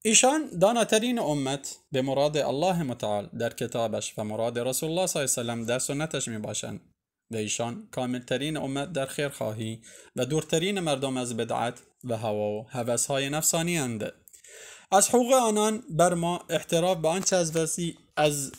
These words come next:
فضیلت ایشان ثابت گردیده و اقرار نمودن به آنچه در مورد فضیلت ایشان به صحت رسیده است می‌باشد.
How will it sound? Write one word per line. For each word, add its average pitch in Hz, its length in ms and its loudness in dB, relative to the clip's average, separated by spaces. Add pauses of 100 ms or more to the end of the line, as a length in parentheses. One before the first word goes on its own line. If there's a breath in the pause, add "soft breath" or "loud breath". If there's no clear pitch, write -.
(160)
فضیلت 175 480 2
ایشان 143 320 0
ثابت 123 380 -2
گردیده 113 560 -2 (480)
و 139 60 2
اقرار 139 320 4
نمودن 147 400 -2
به 143 60 0
آنچه 170 260 0
در 165 120 2
مورد 165 420 -2 (400 loud breath)
فضیلت 180 460 2
ایشان 139 320 0
به 123 80 -2
صحت 139 400 0
رسیده 123 360 -2
است 117 360 -2
می‌باشد. 127 840 -4